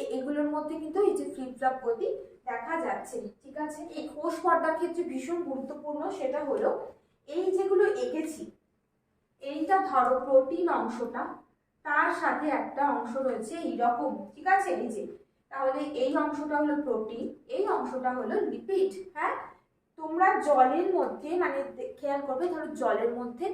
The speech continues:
তেল ঢালে, তেলটা কি হয়? উপরে ভাসে। এবার খেয়াল করবে একটা কিছু ধরো ওর ভিতর চোবালে, মানে একটা চামচ বা তোমার আঙুলটাই ওর ভিতরে চোবালে,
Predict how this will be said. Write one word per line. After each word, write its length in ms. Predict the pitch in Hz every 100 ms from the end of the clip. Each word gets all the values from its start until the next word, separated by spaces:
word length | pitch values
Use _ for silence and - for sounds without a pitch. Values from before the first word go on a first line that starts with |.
| 415
তেল 180 | 262 262
ঢালে, 260 | 247 190 196 -
তেলটা 260 | 277 285 311
কি 140 | 330
হয়? 200 | 311 302
উপরে 260 | - 262 269
ভাসে। 340 | 269 269 359 - - _ _ _ _ -
এবার 220 | 269 381 381
খেয়াল 180 | 349 277
করবে 200 | 269 269
একটা 320 | 381 - - 330 - - - _
কিছু 280 | 311 302 370 -
ধরো 220 | 262 -
ওর 100 | - 262
ভিতর 300 | 262 294 294
চোবালে, 480 | 262 226 208 196 208
মানে 180 | 233
একটা 200 | 240 247 262
চামচ 540 | 262 226 220 220 220 -
বা 80 | 320
তোমার 280 | 370 359 339
আঙুলটাই 440 | 294 302 302 330
ওর 120 | 277
ভিতরে 260 | 254 214 226
চোবালে, 380 | 214 208 208 208